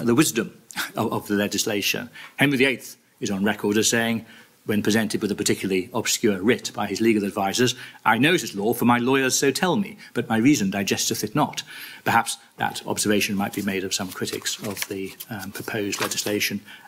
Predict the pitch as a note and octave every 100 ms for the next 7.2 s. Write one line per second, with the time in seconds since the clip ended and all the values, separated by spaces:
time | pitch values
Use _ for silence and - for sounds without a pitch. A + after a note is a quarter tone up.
0 | _ - - - A2 C#3+ B2+ F#2 - -
1 | - - - - - - - - - _
2 | - A3+ A3 E3 B2+ A2+ G#2+ D3+ A2+ G2+
3 | - F2+ G#2+ - - A2+ A2 B2 - G2
4 | G#2 G#2 F#2+ A2 - - G#2+ G#2 G2+ -
5 | A2 G2+ G2 - - - - G2+ G2 -
6 | - - A2 A#2+ A2 - G2 F#2 F#2+ -
7 | G2+